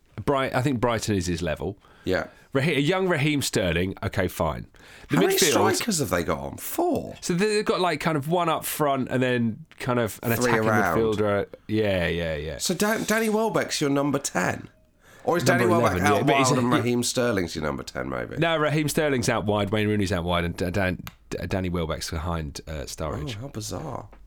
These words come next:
Speaker 1: The midfield, admittedly, I think is fine. Steven Gerrard, uh, cracking on a bit age-wise, and Jordan Henderson, fine.
Speaker 2: That's a good
Speaker 1: But the
Speaker 2: midfield.
Speaker 1: defen-, the defence and the goalkeeper is where it falls apart in hindsight. So at left back, Leighton Baines.
Speaker 2: Wow.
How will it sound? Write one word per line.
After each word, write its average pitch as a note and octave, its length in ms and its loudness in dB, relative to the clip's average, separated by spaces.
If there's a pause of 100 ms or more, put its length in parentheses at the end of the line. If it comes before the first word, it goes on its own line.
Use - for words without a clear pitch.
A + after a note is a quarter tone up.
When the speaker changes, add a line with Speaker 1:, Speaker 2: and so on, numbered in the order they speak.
(120)
Speaker 1:
The F3 80 0
midfield, E3 600 2 (100)
admittedly, G2 640 0 (120)
I A2 80 2
think G2 180 -2
is F#2 80 -2
fine. - 380 -4 (240)
Steven B2 400 0
Gerrard, E2 560 0 (180)
uh, - 60 -10 (240)
cracking A#2+ 320 0
on F2+ 120 2
a F2+ 40 0
bit E2+ 260 -2
age-wise, E2+ 600 -2
and G2 120 -6
Jordan E2+ 280 0
Henderson, D2 400 -6
fine. - 260 -4
Speaker 2:
That's B2 240 -2
a G#2 60 -8
good C#3 180 0
Speaker 1:
But E3+ 80 2
the D3+ 80 0
Speaker 2:
midfield. - 300 2
Speaker 1:
defen-, - 140 -20 (460)
the D3 80 0
defence D3 720 0
and G#2+ 100 -4
the G2 60 2
goalkeeper F#2 400 -2
is E2 100 -4
where E2+ 140 0
it - 140 -6
falls F2 240 -2
apart D#2+ 300 -2
in D#2+ 60 -10
hindsight. D#2+ 560 -6 (320)
So - 140 0
at B2+ 220 2
left D3+ 260 0
back, - 380 -2 (140)
Leighton A2 440 0
Baines. F2+ 520 -4 (120)
Speaker 2:
Wow. B2+ 880 0